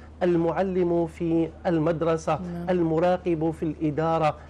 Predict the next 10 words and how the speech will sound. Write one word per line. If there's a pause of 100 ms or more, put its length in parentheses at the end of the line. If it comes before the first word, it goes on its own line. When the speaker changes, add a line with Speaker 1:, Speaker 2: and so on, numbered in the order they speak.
(120)
Speaker 1:
الإمام
في
المسجد، (340)
الم-،
المذيع
أو
الصحفي (220)
في
مكان
عمله،